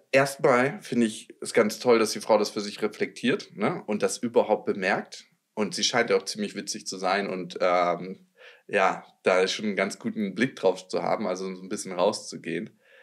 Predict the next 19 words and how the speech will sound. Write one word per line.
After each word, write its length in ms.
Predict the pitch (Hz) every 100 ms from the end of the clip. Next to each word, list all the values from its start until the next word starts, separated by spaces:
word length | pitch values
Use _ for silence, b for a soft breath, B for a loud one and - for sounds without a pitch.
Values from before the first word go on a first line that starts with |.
| b b b b -
Du, 300 | 151 - -
am 200 | 110 104
Ende 520 | 110 147 156 127 180 - _ _ _ _
muss 260 | 117 113 107
sie 60 |
in 80 | 107
die 80 | 98
Kommunikation 760 | - 104 95 101 98 123 135 117
gehen, 380 | 98 131 123 _ _ -
leider 420 | 104 113 117 101
das 260 | 101 -
ein 80 | 107
paar 220 | 110 107
Mal 120 | 98 98
probieren, 420 | - 87 131 113
so 180 | 110 151
bis 220 | 120 110
sie 100 | 143
merkt, 440 | 135 120 139 -